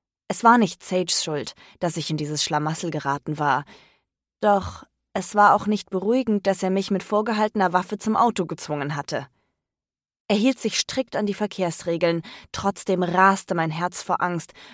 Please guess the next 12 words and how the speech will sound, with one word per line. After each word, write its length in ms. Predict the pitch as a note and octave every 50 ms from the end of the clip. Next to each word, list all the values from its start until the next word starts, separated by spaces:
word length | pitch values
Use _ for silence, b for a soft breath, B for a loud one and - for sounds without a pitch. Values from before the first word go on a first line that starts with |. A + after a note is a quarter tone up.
| B
weil 160 | B G#3 G3+ G3+
ich 160 | F#3+ - A3
nicht 300 | A3 A#3 A3+ - - F3+
wusste, 280 | A3 A#3+ - - A3
was 200 | F#3 F3+ F#3+ -
er 100 | E3+ E3
vorhatte. 640 | - - A3 A3+ A3 F#3+ E3 C#3+ - - C#3 - D3+ - _ _ _ _ _ _ _ _ _ _ _ _ _ _ -
Punkte 460 | G#3 G3+ G3 F#3 - - - F3 D#3+
flimmerten 640 | D3+ - - - F#3 F#3 F#3 F3+ F3+ F3+ - E3+ D#3+
vor 160 | - - E3+
meinen 260 | E3 D#3+ D#3 D#3+ E3 E3
Augen, 460 | - F3 F3 F3 E3+ E3+ E3+ E3+